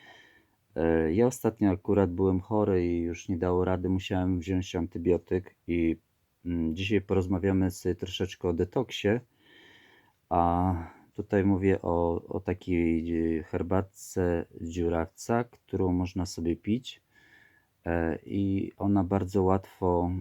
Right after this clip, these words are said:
bardzo fajnie nam, e, likwiduje, e, uszkodzenia błony śluzowej żołądka. Wiadomo, że w żołądku mamy kwas solny H C L,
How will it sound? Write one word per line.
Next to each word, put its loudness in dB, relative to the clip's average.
bardzo -2
fajnie 2
nam, 0
e, -2
likwiduje, 2
e, 0
uszkodzenia 4
błony 2
śluzowej -2
żołądka. -4
Wiadomo, 2
że -2
w -8
żołądku 0
mamy 2
kwas -4
solny 2
H -4
C -6
L, 0